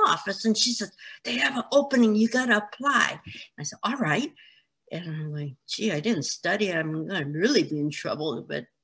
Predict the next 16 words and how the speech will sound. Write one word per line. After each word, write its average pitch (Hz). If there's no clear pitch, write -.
you 233
know, 208
I 202
said, 190
"Well, 160
whatever." 156
So -
I 175
took -
the 339
test, 156
and 165
she -
calls 226
up 220
an -